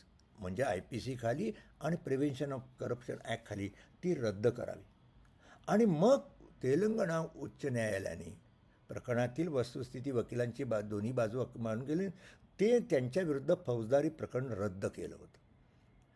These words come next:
आता त्याच्याविरुद्ध तेलंगणा राज्य शासनाने सर्वोच्च न्यायालयामध्ये एक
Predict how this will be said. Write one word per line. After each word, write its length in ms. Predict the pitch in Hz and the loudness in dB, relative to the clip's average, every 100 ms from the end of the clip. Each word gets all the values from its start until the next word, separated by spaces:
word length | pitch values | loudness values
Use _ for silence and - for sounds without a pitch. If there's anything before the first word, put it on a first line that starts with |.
| - - - | -20 -14 -4
आता 160 | 170 226 | 0 0
त्याच्याविरुद्ध 1080 | 214 156 156 240 247 214 165 127 113 156 208 - - - 127 | 0 2 4 6 6 6 4 2 2 4 2 -4 -20 -6 2
तेलंगणा 540 | 147 226 220 202 180 | 6 6 6 2 2
राज्य 300 | 160 135 139 | 2 2 -2
शासनाने 760 | 127 117 120 113 127 165 180 | -4 -6 -4 -6 -4 -4 -4
सर्वोच्च 580 | 143 - 175 160 233 - | -4 -2 -2 0 0 2
न्यायालयामध्ये 960 | 160 139 123 117 113 110 107 143 196 196 - - - - - | 0 2 0 0 -2 -2 -2 0 0 -2 -8 -20 -20 -20 -10
एक 200 | 123 | -10